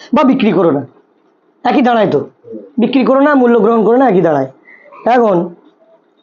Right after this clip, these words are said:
এই কথার পরিপ্রেক্ষিতে একটা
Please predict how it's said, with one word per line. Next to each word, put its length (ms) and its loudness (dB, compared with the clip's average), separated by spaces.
এই 140 2
কথার 280 0
পরিপ্রেক্ষিতে 760 0
একটা 440 -2